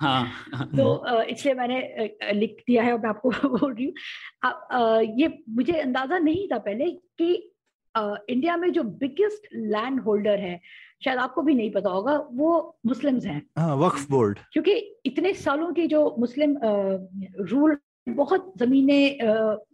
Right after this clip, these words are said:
Speaker 2: अ, वक्फ कर देते थे, जो चैरिटी के लिए करते थे, उसको बेचा नहीं जा सकता है। तो, और ये प्रॉपर पट्टे, प्रॉपर कागजात के साथ होता है, तो ये जमीन वक्फ बोर्ड ओन करती है, which is, इसलिए सरकार में वक्फ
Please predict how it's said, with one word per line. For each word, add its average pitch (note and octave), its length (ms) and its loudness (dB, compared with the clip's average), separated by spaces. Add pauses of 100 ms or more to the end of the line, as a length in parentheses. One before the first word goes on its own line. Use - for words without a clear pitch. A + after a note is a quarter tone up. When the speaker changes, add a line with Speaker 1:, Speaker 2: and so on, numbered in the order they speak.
(100)
Speaker 2:
अ, A#3 40 -2
वक्फ G3+ 600 -4
कर G#3 100 4
देते E3 400 -4
थे, E3 160 -6 (300)
जो A#3+ 220 2
चैरिटी C#4 440 0
के A#3+ 120 -6
लिए G#3+ 120 4
करते G#3 300 -4
थे, D4+ 80 -2
उसको D4+ 300 -4
बेचा B3 320 0
नहीं F#3 140 -2
जा D#3 120 -8
सकता D#3+ 320 -14
है। E3 120 -10 (580)
तो, - 460 0
और D4+ 260 0
ये C#4 100 0
प्रॉपर E4 720 0
पट्टे, A#3 280 2
प्रॉपर G3 360 0
कागजात A#3+ 520 -2
के - 80 -6
साथ F#3 240 -6
होता F3+ 200 -6
है, D4 60 0
तो F4 100 0
ये D#4+ 220 4
जमीन C#4+ 420 2 (240)
वक्फ C4 640 -2
बोर्ड B3+ 380 0
ओन B3 200 4
करती G3+ 320 -4
है, A#3+ 80 -2
which C#4+ 340 -8
is, G#3 160 -8
इसलिए D4 220 -2
सरकार B3 540 -2 (300)
में D4 240 2 (340)
वक्फ C4 440 -6